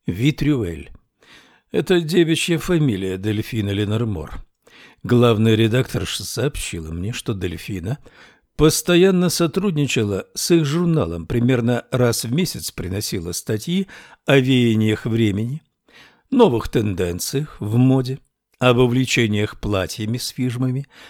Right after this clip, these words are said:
или чулками со швом. И это показалось вам интересным? Невероятно. Я прочёл всю подшивку.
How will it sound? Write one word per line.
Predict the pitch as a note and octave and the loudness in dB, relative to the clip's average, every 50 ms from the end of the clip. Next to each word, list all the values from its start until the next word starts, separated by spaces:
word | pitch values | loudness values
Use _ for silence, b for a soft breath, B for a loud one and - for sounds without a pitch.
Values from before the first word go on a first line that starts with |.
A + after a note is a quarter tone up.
| B B | B B
или | B B3 A#3 D#4 | B 2 2 2
чулками | G3+ - - A3+ G#3+ - - - G2+ F2+ F2 E2+ | 2 4 2 2 2 2 0 -2 -2 -2 -2 -4
со | D#2+ - - F#2 | -6 -6 -8 -8
швом. | F2 - - - - F2+ E2+ E2+ - _ _ _ _ _ _ _ _ _ _ _ _ _ _ _ _ _ _ - | -10 -12 -12 -10 -10 -10 -10 -10 -14 _ _ _ _ _ _ _ _ _ _ _ _ _ _ _ _ _ _ 0
И | B2+ B2+ A#2+ A2+ - _ _ _ _ _ | 2 2 2 2 -2 _ _ _ _ _
это | - B2+ A2+ - C3 | -2 -2 0 0 -2
показалось | G#2+ B2 A#2 - - B2 G#2 G#2+ A2+ A2 A2 G#2+ - - | -2 -2 -4 0 0 0 2 2 0 0 0 -2 -4 -2
вам | A2+ G#2 F#2+ G2+ | -4 -2 -2 -2
интересным? | G2 - - F#2+ E2 E2+ E2+ - - - D#3 D3+ _ _ _ _ _ _ _ _ _ _ _ _ _ _ _ _ _ _ _ | -4 -6 -8 -8 -8 -8 -8 -8 -8 -10 -12 -14 _ _ _ _ _ _ _ _ _ _ _ _ _ _ _ _ _ _ _
Невероятно. | - A2 A#2 B2 B2 B2 A#2+ A#2+ B2+ B2+ B2+ B2 C#3 D3+ C3+ - - - C2+ - - _ _ _ _ _ _ _ _ - | -2 2 4 4 4 4 4 4 4 2 2 2 2 2 0 -2 -6 -14 -14 -14 -18 _ _ _ _ _ _ _ _ -10
Я | - G2+ G2+ A2+ A#2+ - | -6 -2 2 2 2 2
прочёл | G#2 B2+ A#2 A#2 A2 - C3 B2 A#2+ | 2 2 0 0 0 2 0 0 0
всю | A#2 - - D#3+ C3 | 0 -4 -4 -4 -4
подшивку. | A2 - F#2 E2 - - - F#2 - - - - G#2+ - | -4 -4 -6 -6 -6 -8 -8 -8 -10 -10 -12 -14 -14 -14